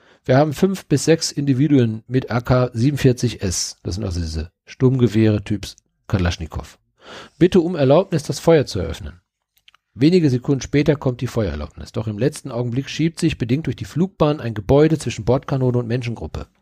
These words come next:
Während der Hubschrauber in der Distanz seinen Kreis zieht und sich wieder in Position bringt, wird das erhobene Teleobjektiv eines Journalisten noch mit einer schussbereiten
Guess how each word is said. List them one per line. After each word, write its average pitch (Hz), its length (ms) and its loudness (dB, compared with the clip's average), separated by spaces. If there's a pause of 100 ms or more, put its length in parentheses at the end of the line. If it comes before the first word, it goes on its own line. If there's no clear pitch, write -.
(920)
Während 185 220 6
der 170 80 6
Hubschrauber 123 480 2
in 131 80 -4
der 127 120 0
Distanz 143 420 -4
seinen 120 180 2
Kreis 147 400 -2
zieht 170 280 0
und 123 140 -6
sich 113 240 -6
wieder 151 260 4
in 120 160 -6
Position 151 600 0
bringt, 165 380 2
wird 127 80 2
das 120 140 0
erhobene 139 420 0
Teleobjektiv 143 880 0
eines 113 280 -6
Journalisten 135 680 -4 (340)
noch 185 300 2
mit 160 140 0
einer 131 160 2
schussbereiten 135 880 0